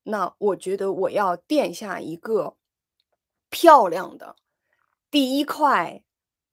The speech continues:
砖。啊，就是说我们说以前就是蒙特利尔有很多反共的人，哦，无论是留学生还是移民，大家都有很多人，哦，那以各种各样的方式，可能在朋友圈里面聊天呐，或者是，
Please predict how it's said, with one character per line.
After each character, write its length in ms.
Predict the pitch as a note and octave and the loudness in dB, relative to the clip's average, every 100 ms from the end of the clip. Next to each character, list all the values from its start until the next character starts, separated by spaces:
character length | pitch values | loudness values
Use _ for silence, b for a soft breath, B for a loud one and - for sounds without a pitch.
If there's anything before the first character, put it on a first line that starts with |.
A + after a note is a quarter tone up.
| _ - | _ 2
砖。 500 | A#3+ G#3 F#3 F3+ G#3 _ _ - | 4 6 2 -4 -12 _ _ -16
啊， 140 | F3+ - | -16 -10
就 100 | A3 | -8
是 80 | G#3 | -2
说 160 | B3+ | 0
我 100 | A#3 | 2
们 120 | G#3+ | 0
说 120 | C4 D#4 | -2 -4
以 160 | A#3+ | -4
前 300 | E3 F#3 B3 | -6 -4 -4
就 100 | C#4+ | -6
是 140 | D4 A3+ | -8 -6
蒙 160 | G#3 | -6
特 80 | A3+ | -6
利 60 | A#3+ | -6
尔 100 | E3+ | -4
有 80 | A3+ | -6
很 120 | A#3 | -6
多 80 | G#3 | -8
反 240 | - F#3 | -6 -6
共 140 | A#3 A3 | -6 -6
的 100 | C#3+ | -8
人， 380 | D3+ G#2 F3 - | -8 -10 -10 -10
哦， 120 | - | -12
无 160 | D3+ G3+ | -10 -6
论 120 | A#3 | -6
是 280 | G#3+ F3 D#3+ | -6 -10 -8
留 180 | E3 | -8
学 160 | G3 G#3 | -6 -6
生 320 | G3 G3+ F#3+ | -6 -6 -6
还 220 | F#3+ - | -8 -10
是 340 | - - F3 - B B | -10 -6 -4 -6 B B
移 220 | F3 F#3 | -10 -2
民， 340 | A#3 D#3+ D#3 E3+ | 0 0 -4 -2
大 140 | A#3+ | 2
家 100 | A#3 | 4
都 160 | A#3 C4+ | 4 4
有 100 | F#3+ | 2
很 240 | - F3 | -2 -8
多 160 | F#3 G3+ | -4 -4
人， 300 | F3 A#2 B2+ | -4 -6 -10
哦， 140 | - - b b b | -14 -16 b b b
那 140 | A3 | -4
以 120 | A3 | -2
各 140 | D#3+ D4 | -2 -2
种 100 | F#3 | 0
各 80 | |
样 80 | A#3 | -2
的 60 | F#3+ | -2
方 260 | G3+ G#3 | -4 -6
式， 140 | A3+ G3+ | -6 -10
可 100 | G3 | -8
能 100 | D3+ | -10
在 140 | F#3 F#3+ | -6 -6
朋 180 | F#3+ | -6
友 80 | F#3 | -8
圈 240 | G#3+ A#3+ A#3+ | -6 -6 -4
里 60 | |
面 120 | F3 | -4
聊 160 | D#3+ F3 | -4 -4
天 300 | G#3 A#3+ B3 | -2 -4 -2
呐， 320 | B3+ A3+ G#3+ | -2 0 -2
或 160 | G#3+ A3+ | -4 -8
者 160 | F#3+ | -8
是， 400 | - - G3+ F3+ | -10 -6 -4 -4